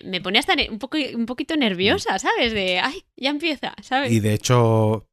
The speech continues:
Speaker 2: para que veas el gran trabajo que hace, eh,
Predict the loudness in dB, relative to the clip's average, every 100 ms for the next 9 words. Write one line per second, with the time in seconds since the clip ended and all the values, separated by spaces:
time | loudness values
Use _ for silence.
0 | -2 0 2 2 2 2 2 4 4 4
1 | 4 2 0 -2 0 0 2 0 -2 _
2 | _ _ _ _ 2 4 6 4 4 4